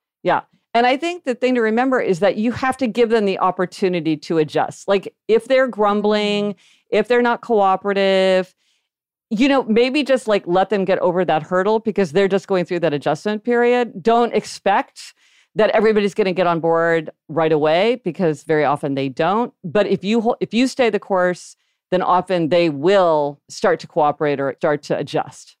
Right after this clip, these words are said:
Speaker 2: Yeah, and Gretchen, this comes up quite a bit. People
Speaker 1: Yes.
Speaker 2: write in to us with questions about sort of how to deal with the fact that people in their lives don't want them to make changes.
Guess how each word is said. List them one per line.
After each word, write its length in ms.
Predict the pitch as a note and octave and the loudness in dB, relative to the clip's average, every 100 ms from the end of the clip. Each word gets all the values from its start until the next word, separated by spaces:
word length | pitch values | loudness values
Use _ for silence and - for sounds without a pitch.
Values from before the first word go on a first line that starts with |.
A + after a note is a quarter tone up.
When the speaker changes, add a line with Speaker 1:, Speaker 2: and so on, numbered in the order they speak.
| _ | _
Speaker 2:
Yeah, 100 | C#4 B3 | -8 -2
and 80 | |
Gretchen, 320 | B3 C4 C4+ C#4+ | 0 0 0 -2
this 260 | D#4 - _ | -4 -12 _
comes 320 | - D#4 C#4 | -4 -2 0
up 240 | D#4+ C#4 | -2 -4
quite 340 | - - B3 B3 | -12 -2 0 2
a 80 | C#4 | 0
bit. 460 | F#3 F#3+ A3+ C4 | 0 -2 -2 -4
People 300 | - B3+ C4 | -4 -2 0
Speaker 1:
Yes. 100 | A#3+ | 0
Speaker 2:
write 300 | A3 G#3+ G#3+ | 2 0 0
in 320 | G3 G3 G#3 A3 | -4 -4 -4 -4
to 120 | B3 | -2
us 460 | A3+ A#3 A#3+ - G#3+ | 0 0 0 -4 -10
with 200 | G3+ - | -10 -8
questions 560 | - A3 - B3+ B3 | -6 -6 -2 -2 -2
about 280 | A3 G3+ F#3+ | 0 -2 -4
sort 200 | - G#3 | -8 -10
of 100 | F#3 | -10
how 300 | - A#3 A#3+ | -4 0 0
to 100 | A#3 | 0
deal 380 | F3+ A3 A3+ A3 | -2 -2 -2 -2
with 160 | G#3+ | -4
the 80 | G#3+ | -6
fact 320 | - G3 G3+ | -4 -4 -4
that 100 | G3 | -8
people 300 | E3+ G#3 G3+ | -8 -8 -6
in 80 | G3 | -6
their 160 | F#3+ F#3 | -6 -4
lives 440 | F#3 F#3+ F#3+ F3 | -2 -2 -2 -6
don't 300 | D#3+ A3 F#3+ | -8 -8 -6
want 220 | G3 G3+ F#3+ | -6 -6 -4
them 160 | A3 | -6
to 80 | A3+ | -4
make 240 | A#3 A3 | -4 -6
changes. 720 | A3+ A#3+ A#3+ A3+ B3+ B3+ A#3+ | -6 -4 -4 -4 -4 -6 -10